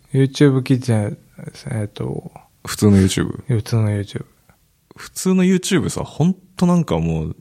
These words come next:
Speaker 2: 「なんだこれ？」っていうぐらいしょうもない
Speaker 1: え、やばいっすよ。
Speaker 2: 動画だらけじゃん。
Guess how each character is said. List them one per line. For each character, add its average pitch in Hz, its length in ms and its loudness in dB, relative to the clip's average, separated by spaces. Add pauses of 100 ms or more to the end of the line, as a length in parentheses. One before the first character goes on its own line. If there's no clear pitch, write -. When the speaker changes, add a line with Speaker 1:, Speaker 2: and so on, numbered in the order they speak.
(260)
Speaker 2:
「な 90 220 0
ん 185 100 2
だ 311 100 0
こ 120 120 2
れ？」 92 100 4
っ - 20 -14
て - 180 -8
い 80 400 -2
う 85 60 -8
ぐ 85 80 -2
ら 78 100 -2
い 76 80 -8
し - 160 -6
ょ 156 60 2
う - 20 2
も 139 60 2
な 135 60 2
い 123 40 2
Speaker 1:
え、 123 80 2
や - 80 0
ば 208 80 2
い - 20 2
っ - 40 0
す 78 140 -6
よ。 95 140 -4
Speaker 2:
動 82 180 -2
画 80 160 -4 (300)
だ 92 100 2
ら 101 80 2
け 92 100 -2
じ - 60 -6
ゃ - 40 -12
ん。 - 160 -16